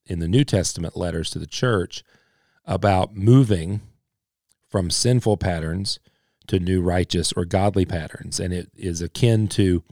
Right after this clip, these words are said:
know, taking off an old coat and putting on a new coat, or taking off some old shoes and putting on some new shoes. There's a time and a place for ceasing what once was,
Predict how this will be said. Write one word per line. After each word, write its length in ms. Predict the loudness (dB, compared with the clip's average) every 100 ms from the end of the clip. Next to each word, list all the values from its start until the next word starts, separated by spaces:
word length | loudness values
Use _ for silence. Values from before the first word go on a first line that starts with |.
| _ _ _ -6
know, 40 |
taking 360 | 0 0 2 2
off 180 | 0 4
an 80 |
old 240 | 4 4 4
coat 360 | 6 6 6
and 120 | 2 0
putting 240 | 2 2
on 120 | -2
a 40 | -2
new 200 | -4 -6
coat, 320 | -6 -8 -10
or 40 | -2
taking 320 | -2 0 0
off 160 | 0
some 160 | 0 2
old 220 | 2 2
shoes 360 | 0 0 0 -2
and 80 | -2
putting 260 | 0 2
on 160 | 0 -2
some 160 | -4
new 160 | -6 -6
shoes. 380 | -6 -10 -10 -12 _ _ -20 -20 2
There's 160 | 4 4
a 60 |
time 340 | 0 -2 0 -2
and 80 |
a 20 | -4
place 600 | -4 -4 -4 -4 -4 -6 _ _ _ _ _ _ _ _
for 160 | -6 -2
ceasing 800 | 0 2 2 2 -2 -2 -6 -6 _
what 240 | -8 -4
once 320 | 0 0 -2
was, 640 | -4 -2 -2 -2 -2 -2